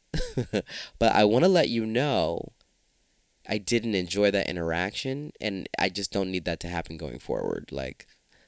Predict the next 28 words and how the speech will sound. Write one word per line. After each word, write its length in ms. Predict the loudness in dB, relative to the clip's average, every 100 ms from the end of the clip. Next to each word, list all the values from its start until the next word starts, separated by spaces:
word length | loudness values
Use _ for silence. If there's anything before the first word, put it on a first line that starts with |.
| -2
I, 140 | 2
we 140 | 6 8
don't 80 |
need 80 | 6
to 100 | 4
dwell 320 | 2 4 6
on 220 | 6 4 0
it 180 | -4 -8 -8
because, 480 | -6 -2 -4 -4 -8
you 80 | -4
know, 200 | -2 -2
you're 180 | -4 -4
my 120 | -2
homie, 420 | 0 0 0 -2
you're 100 | -2
my 120 | -2
girl, 500 | 0 4 6 4 0 -4 -18 -18 -8
I 80 | 2
love 180 | 4 4
you, 80 | 2
girl, 480 | 4 6 6 4
you 140 | 2 0
know, 40 |
you 140 | -2 -2
my 120 | 0
bitch. 640 | 4 6 4 0 -2 -2 -6 -10 -12 -18 -20 -20 -20 0
But, 500 | 2 4 4 2 0
girl, 520 | 4 6 6 4 0